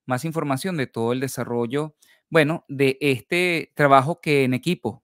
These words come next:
además, estás, eh, brindándole a muchísima gente. Tú naciste para estar entre los grandes, es tu frase que te presenta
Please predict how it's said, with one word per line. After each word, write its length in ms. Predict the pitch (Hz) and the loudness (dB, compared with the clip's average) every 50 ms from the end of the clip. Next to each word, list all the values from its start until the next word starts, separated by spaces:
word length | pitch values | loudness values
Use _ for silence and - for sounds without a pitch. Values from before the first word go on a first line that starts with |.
| _ _ - | _ _ -8
además, 580 | - 120 120 117 120 117 120 123 131 - - - | -4 -4 -2 -2 -2 -2 -4 -4 -6 -8 -12 -10
estás, 760 | - 147 123 _ - 131 117 113 117 120 127 131 131 127 _ _ _ _ _ _ _ _ _ _ _ - | -10 -10 -10 _ -4 -2 -2 0 0 -2 -2 -4 -8 -8 _ _ _ _ _ _ _ _ _ _ _ -10
eh, 280 | 120 120 110 107 107 - - _ _ _ _ - | -8 -8 -8 -8 -10 -14 -20 _ _ _ _ -10
brindándole 920 | 127 123 151 160 151 147 139 127 143 156 185 208 220 233 226 226 226 - | -2 2 4 4 4 4 4 4 4 4 4 2 0 -2 -2 -4 -8 -10
a 60 | - 127 | -12 -10
muchísima 420 | 127 113 - 127 113 131 139 139 | -10 -10 -10 -10 -10 -8 -8 -6
gente. 420 | 113 117 113 110 113 110 - - - _ _ _ | -6 -6 -6 -6 -8 -10 -12 -20 -20 _ _ _
Tú 120 | - 190 | 0 4
naciste 640 | 190 226 226 226 233 226 220 - - 254 240 240 226 - 143 _ _ _ - | 6 6 4 4 2 0 0 0 0 0 0 0 -2 -8 -16 _ _ _ -2
para 160 | - 131 123 | 0 0 0
estar 460 | 117 - - 151 151 165 185 190 - _ - | 0 -2 2 4 4 4 4 0 -4 _ 0
entre 380 | 135 151 175 190 185 - 196 | 0 2 2 0 -4 -6 -6
los 140 | 185 190 175 | -6 -6 -4
grandes, 500 | 170 165 151 127 117 127 160 175 - _ _ _ _ _ _ _ _ _ - | 0 2 2 2 0 -2 -6 -10 -12 _ _ _ _ _ _ _ _ _ -8
es 200 | - 123 - - | -8 -8 -6 -6
tu 100 | 147 131 | -8 -6
frase 800 | - 151 147 143 143 139 135 - 160 156 151 143 131 110 - _ _ _ _ _ - | -2 2 4 4 4 4 2 -2 -6 -6 -6 -6 -6 -8 -12 _ _ _ _ _ -8
que 120 | - 127 | -8 -6
te 100 | - 127 | -6 -6
presenta 760 | - - 117 110 - 151 143 135 127 120 - - 110 101 - | -6 -6 -6 -4 0 2 2 2 0 -4 -8 -10 -16 -18 -18